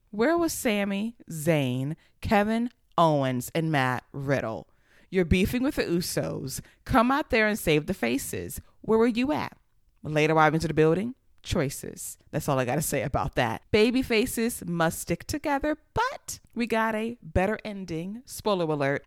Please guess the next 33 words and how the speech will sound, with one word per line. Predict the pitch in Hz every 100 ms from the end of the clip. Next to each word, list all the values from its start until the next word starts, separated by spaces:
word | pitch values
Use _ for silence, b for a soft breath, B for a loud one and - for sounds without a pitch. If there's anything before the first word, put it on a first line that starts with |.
| 160
at | 180
the | - -
end | 175 139 139 147
of | 165
last | 160 131 -
night's | 147 - -
show. | - 151 160 -
Next | 220 208 -
up | 196 147 -
is | 170
the | 175
Raw | 170 165
Women's | 165 160
Champion | - 180 170 160 156
Bianca | 156 147 151 147
Belair | 151 147 147 143
versus | 160 180 - 151 143 139 -
Dakota | - 185 156
Kai | 190 156 143
from | 156
Damage | 151 143 139 -
Control. | 156 - 160 160 170
This | 202 277 285
was | 294
a | 226
good | 233
match. | 220 196 196 -
Bianca | 185 165 156
Belair | 151 147 151 170
was | 143
dominant | 127 143 139 135
early | 135 131 123
on | 151 147 151 151